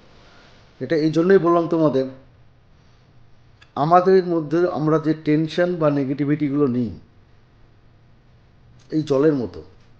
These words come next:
খুব ছোট্ট একটা টেনশন ঢোকে আমাদের মধ্যে বা ছোট্ট একটা চিন্তা ঢোকে, কিন্তু সেটা যখন আমরা দিনের পর দিন নিজের মধ্যে দীর্ঘদিন ধরে ভাবতে থাকি, টেনশন করতে থাকি, সেটা কিন্তু বাড়তে থাকে।"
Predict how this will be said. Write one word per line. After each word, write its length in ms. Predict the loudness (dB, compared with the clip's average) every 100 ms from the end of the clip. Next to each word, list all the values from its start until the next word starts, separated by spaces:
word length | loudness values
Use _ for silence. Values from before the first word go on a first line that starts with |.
| -20 -20 -20 -12
খুব 120 | -12 -10
ছোট্ট 320 | -6 -4 -2
একটা 200 | -2 0
টেনশন 460 | -2 -2 0 0 0
ঢোকে 220 | -2 -2
আমাদের 260 | -4 -4 -4
মধ্যে 300 | -6 -8 -10 -10 -20 _ _
বা 60 | -14
ছোট্ট 300 | -6 -6 -2
একটা 180 | -4 -4
চিন্তা 320 | -4 -4 -2
ঢোকে, 280 | -4 -6 -12 -20 -20 _ _ -20 -20 -20 -20 _ -20 -20 -20 _ -20 -20 -20 -20 _
কিন্তু 220 | -6 -6
সেটা 260 | -2 0 2
যখন 280 | 2 0 0
আমরা 220 | 2 0
দিনের 360 | 0 -2 0 0 0
পর 160 | 0 0 -4
দিন 180 | -4 -4 -2
নিজের 240 | -2 -2 -2
মধ্যে 420 | -4 -6 -4 -4 -4 -6 -20 -20 -20 -20 _ _ -20 -20 -10
দীর্ঘদিন 520 | -8 -4 -2 -2 -2
ধরে 140 | -2
ভাবতে 400 | -2 -8 -6 -4
থাকি, 380 | -4 -8 -8 -10 -12 _ _ _ _
টেনশন 440 | 0 0 2 2
করতে 260 | 2 -2 -4
থাকি, 340 | -6 -8 -12 -12 _ -20 -20 _ _ _ _ -20 _ _ _ _
সেটা 220 | -2 -2
কিন্তু 200 | -2 -4
বাড়তে 280 | -2 -2 -4
থাকে।" 260 | -10 -10